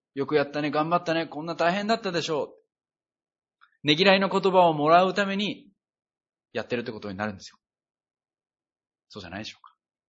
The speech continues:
もちろん、ありがとうっていうことや、あ、よくやってくださって、そのよくしてくれてありがとうって、お互いそれをその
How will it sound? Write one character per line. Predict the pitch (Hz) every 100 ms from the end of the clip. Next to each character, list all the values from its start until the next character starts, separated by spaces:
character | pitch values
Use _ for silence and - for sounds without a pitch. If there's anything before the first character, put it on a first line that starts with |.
| _ _ _ _ _ -
も | 170
ち | 311
ろ | 240
ん、 | - - _ _ _ -
あ | 139
り | 175
が | -
と | 185
う | 202
っ |
て | 151
い |
う | 127
こ | 117
と |
や、 | 123 131 98 - _ _ _ _ _ _ _ _ _ _ _ -
あ、 | 123
よ | 127
く | 147 143 127 101 -
や | 131
っ |
て | - 139
く | -
だ | 135
さ | 143
っ | 143
て、 | 135
そ | 117
の | 120
よ | 139
く | 139
し | 123
て |
く | 131
れ | 127
て | 117
あ |
り | 120
が | 151
と | 147 143
う |
っ | -
て、 |
お | 120
互 | 127 151 180
い |
そ | 175 175
れ |
を | 175
そ | 165 165
の | 147 139 -